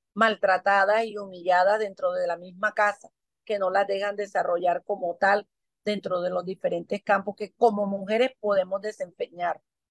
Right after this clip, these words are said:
Entonces yo pienso que las mujeres, este, en la, los diferentes tipos de violencia que se dan,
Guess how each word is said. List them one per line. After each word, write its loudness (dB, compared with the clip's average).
Entonces 4
yo 2
pienso -2
que 2
las 4
mujeres, 0
este, -4
en -2
la, 4
los 2
diferentes 0
tipos 2
de 2
violencia -4
que -4
se -4
dan, 0